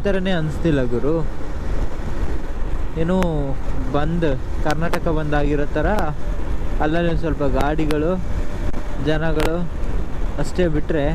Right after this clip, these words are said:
ಖಾಲಿ ಖಾಲಿ ಇದೆ. ಒಂದೇ ಒಂದು ಪಕ್ಷದ್ದು ಪೋಸ್ಟ್ರು ಇಲ್ಲ, ಫ್ಲ್ಯಾಗು ಇಲ್ಲ, ಏನೂ ಇಲ್ಲ.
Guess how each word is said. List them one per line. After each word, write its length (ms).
ಖಾಲಿ 300
ಖಾಲಿ 320
ಇದೆ. 100
ಒಂದೇ 580
ಒಂದು 280
ಪಕ್ಷದ್ದು 680
ಪೋಸ್ಟ್ರು 500
ಇಲ್ಲ, 200
ಫ್ಲ್ಯಾಗು 420
ಇಲ್ಲ, 220
ಏನೂ 400
ಇಲ್ಲ. 200